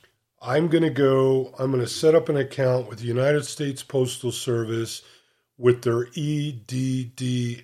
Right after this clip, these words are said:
M program, which stands for Every Door Direct Mail. I'll go ahead and set that all up, and I'm gonna just go have some fun and look around.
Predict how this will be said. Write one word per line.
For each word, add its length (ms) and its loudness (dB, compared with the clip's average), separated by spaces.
M 520 -4
program, 640 -4
which 240 -14
stands 340 -4
for 340 -10
Every 440 -6
Door 460 -4
Direct 480 -8
Mail. 300 -8
I'll 100 -4
go 140 8
ahead 160 12
and 120 2
set 260 2
that 200 4
all 260 2
up, 380 6
and 560 0
I'm 120 -2
gonna 200 4
just 260 -4
go 120 4
have 100 2
some 180 -4
fun 300 6
and 140 4
look 200 6
around. 440 -2